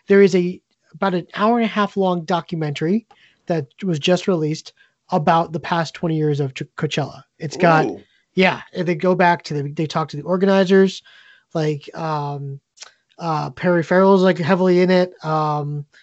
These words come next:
Speaker 1: gosh, like, and it basically talked to, like, almost all the music acts, like, the big music acts, uh, from the past twenty years. Plenty of show footage. Um, it's, it's fantastic. So, yeah, if you go to Coachella's Facebook, or not Facebook,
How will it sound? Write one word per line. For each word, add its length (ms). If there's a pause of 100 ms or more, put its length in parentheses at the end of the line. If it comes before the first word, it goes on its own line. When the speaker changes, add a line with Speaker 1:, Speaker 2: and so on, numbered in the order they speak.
(460)
Speaker 1:
gosh, 300
like, 240
and 140
it 120
basically 380
talked 240
to, 80
like, 200
almost 300
all 180
the 80
music 340
acts, 320
like, 100
the 80
big 300
music 280
acts, 420 (460)
uh, 280
from 280
the 80
past 320
twenty 240
years. 360 (220)
Plenty 320
of 80
show 200
footage. 500 (380)
Um, 540
it's, 320
it's 200
fantastic. 840
So, 460 (280)
yeah, 140
if 100
you 60
go 100
to 80
Coachella's 500
Facebook, 440
or 120
not 240
Facebook, 320